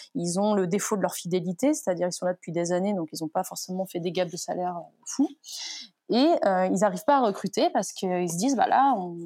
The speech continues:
va pas prendre telle personne, elle est trop cher payée par rapport à,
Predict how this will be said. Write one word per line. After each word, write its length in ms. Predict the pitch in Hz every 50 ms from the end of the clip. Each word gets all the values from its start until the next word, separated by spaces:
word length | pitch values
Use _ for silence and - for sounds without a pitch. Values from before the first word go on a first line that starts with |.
| 165 165 170 160 - -
va 200 | - - - -
pas 120 | - 214 214
prendre 200 | - - 214 190
telle 160 | - 185 180
personne, 480 | - 170 185 - - - 294 330 330 302
elle 120 | 226 175
est 60 | 180
trop 200 | - - - 277
cher 300 | 262 - - 277 - -
payée 260 | - 196 190 233 302
par 140 | 311 254 214
rapport 420 | 196 - - - 233 247 254 240 196
à, 320 | 185 180 175 170 170 170